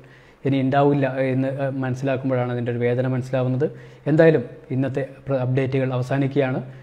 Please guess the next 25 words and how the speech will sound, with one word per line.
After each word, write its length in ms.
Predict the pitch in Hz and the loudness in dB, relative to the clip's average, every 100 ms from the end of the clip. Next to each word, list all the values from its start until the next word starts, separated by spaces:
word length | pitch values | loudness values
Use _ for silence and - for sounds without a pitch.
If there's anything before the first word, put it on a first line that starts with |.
| - - 135 | -20 -4 0
കമൻറ്റുകൾ 380 | 131 131 135 | 2 2 0
നൽകുന്ന, 500 | 131 131 135 143 170 - 151 | 0 -2 2 2 2 -6 -4
ഏഹ്, 200 | 127 123 | -2 -2
ഞങ്ങളോടൊപ്പം 500 | 123 127 123 127 127 - | 0 0 -2 -4 -6 -2
കൂടെ 160 | 131 | 0
നിൽക്കുന്ന 380 | 135 139 135 170 | 0 -2 -2 -4
എല്ലാവർക്കും 500 | 139 135 156 123 - - - - - | -2 0 2 0 -6 -18 -20 -20 -6
സ്നേഹത്തോടെ, 500 | 131 127 131 127 - - - - - 131 | -4 -2 0 0 0 -4 -18 -20 -12 -4
ഏഹ്, 140 | 123 | 0
നന്ദി 200 | 131 156 | 4 6
രേഖപ്പെടുത്തിക്കൊണ്ട് 600 | 151 135 135 131 135 135 - 131 | 6 6 0 0 -2 -2 -4 -2
നാളെ 200 | 127 127 | 0 2
വീണ്ടും 300 | 135 139 135 | 2 2 2
കാണാം 300 | 131 131 131 | 0 0 -4
എന്ന 140 | 127 131 | -4 -2
ശുഭപ്രതീക്ഷയോടെ 800 | 131 127 127 127 - 127 131 254 - - - - | -2 -2 0 -2 -2 -2 -2 -4 -12 -20 -10 0
ഇന്നത്തേക്ക് 320 | 143 147 143 | 2 4 4
വിടവാങ്ങുകയാണ്. 580 | 143 143 139 139 135 190 | 4 4 2 0 -4 -4
പ്രദീപ് 300 | 135 123 127 | -2 -2 0
പുറവങ്കര. 380 | 127 127 135 226 - | 0 0 -2 -4 -4
നന്ദി, 240 | 127 151 240 - | -2 -2 -4 -6
നമസ്കാരം, 420 | 123 127 127 127 196 - | -6 -4 -2 -2 -4 -6
ശുഭരാത്രി 480 | 135 117 107 110 170 | -4 -4 -4 -6 -6
and 200 | 208 123 | -4 -6
good 200 | 113 107 | -6 -10